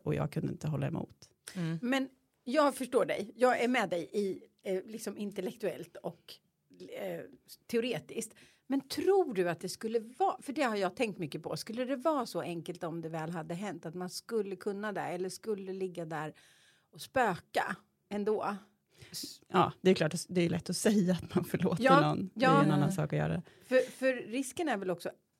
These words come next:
Speaker 3: ännu, för jag tänker också att det är skillnad när man har varit gift länge, man har liksom levt ihop det, har, man har varit liksom tjurig och trälig tusen gånger och man,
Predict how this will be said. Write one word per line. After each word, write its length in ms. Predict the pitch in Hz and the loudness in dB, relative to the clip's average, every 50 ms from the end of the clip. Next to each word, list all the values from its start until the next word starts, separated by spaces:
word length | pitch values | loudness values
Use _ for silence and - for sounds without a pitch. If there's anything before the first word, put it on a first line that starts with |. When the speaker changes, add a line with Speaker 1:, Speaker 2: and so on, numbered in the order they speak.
| _ _ _ - | _ _ _ -4
Speaker 3:
ännu, 400 | 247 247 226 226 233 269 294 - - | -2 -2 0 0 0 -2 -2 -4 -6
för 140 | 220 - 294 | -6 -2 2
jag 260 | 294 330 302 277 269 | 4 6 6 6 4
tänker 280 | - 214 190 170 185 175 | 2 -2 0 0 -2 -4
också 180 | 165 - - 175 | -4 -4 -6 -6
att 60 | - | -6
det 180 | 202 - - 226 214 | -6 -2 0 2 2
är 100 | 196 190 | 2 0
skillnad 360 | - - 190 175 165 160 160 | 0 -2 -2 -2 -2 -4 -4
när 80 | 160 165 | -4 -4
man 180 | 165 170 160 | -4 -4 -4
har 240 | 170 180 202 202 202 | -4 -2 -2 0 0
varit 180 | 190 190 185 - | 0 -2 -2 -4
gift 220 | 190 185 - - | -8 -8 -6 -4
länge, 260 | 202 190 185 180 175 | -4 -2 -2 -2 -4
man 200 | 170 170 170 160 | -4 -4 -6 -6
har 280 | 160 160 185 175 175 165 | -6 -6 -4 -4 -4 -4
liksom 360 | 147 156 156 - 156 160 165 | -6 -8 -10 -10 -10 -8 -6
levt 440 | 160 175 185 185 180 170 - - - | -4 -2 0 0 0 -2 -4 -6 -6
ihop 220 | 185 175 170 175 - | -4 -4 -4 -6 -8
det, 100 | - 156 | -6 -4
har, 280 | 165 165 165 160 170 170 | -4 -2 -2 -2 -2 -4
man 220 | 170 143 160 170 | -4 -4 -6 -6
har 60 | 165 | -4
varit 220 | 160 165 160 165 - | -4 -6 -8 -8 -10
liksom 420 | 156 151 - 160 151 151 151 151 | -12 -8 -6 -6 -6 -6 -6 -8
tjurig 440 | 151 - - 165 160 156 156 156 151 | -10 -8 -8 -8 -8 -6 -6 -8 -8
och 80 | 151 - | -8 -8
trälig 360 | - 165 156 151 143 147 143 | -8 -8 -6 -6 -8 -8 -8
tusen 280 | - 170 151 147 160 160 | -8 -10 -8 -8 -8 -8
gånger 360 | 156 156 156 156 151 151 147 | -6 -6 -6 -6 -6 -6 -6
och 60 | 147 | -6
man, 300 | 151 151 147 151 151 147 | -6 -6 -6 -8 -8 -10